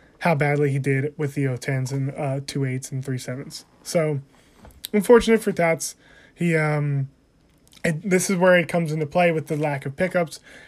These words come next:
Don't know if he, I don't know if he was not paying attention or if he was and it was intentional, didn't wanna make pickups. I don't know if he could have changed his destiny. We'll never know. Um,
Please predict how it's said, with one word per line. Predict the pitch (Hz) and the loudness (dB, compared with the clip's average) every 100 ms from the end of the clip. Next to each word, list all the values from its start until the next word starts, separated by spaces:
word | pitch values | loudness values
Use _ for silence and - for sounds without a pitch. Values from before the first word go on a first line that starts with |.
| - | -2
Don't | 185 175 | 0 2
know | 170 | 2
if | 143 | 0
he, | 175 165 170 | -2 -2 -2
I | 165 | 0
don't | 175 | 0
know | 170 | 0
if | 170 | 0
he | 170 | -2
was | 151 | -2
not | 147 139 | -2 -2
paying | 143 139 | -2 -2
attention | 139 202 - | 0 0 0
or | 175 | -4
if | 147 | -2
he | |
was | 147 143 180 175 143 | -4 0 2 2 -2
and | 143 | -4
it | |
was | 131 | -4
intentional, | 135 135 170 143 151 139 139 - - | -6 -6 -6 -6 -4 -6 -6 -18 -10
didn't | - 151 | -6 -2
wanna | 143 | -2
make | 139 139 | -2 -2
pickups. | 185 180 160 - | -4 -2 -2 -4
I | 160 | -4
don't | 151 | -2
know | 151 | -2
if | 151 | -2
he | 151 | -4
could | 143 | -4
have | 143 | -4
changed | 135 156 131 | -4 -4 -4
his | 127 | -2
destiny. | 180 208 - 180 208 - - - _ _ _ _ _ - _ | 2 2 2 0 0 -4 -20 -20 _ _ _ _ _ -20 _
We'll | 156 | -4
never | 160 160 175 | 0 2 2
know. | 277 - _ - - - - | 2 0 _ -20 -20 -20 0
Um, | 175 175 165 160 156 156 139 | 6 6 6 2 0 -2 -6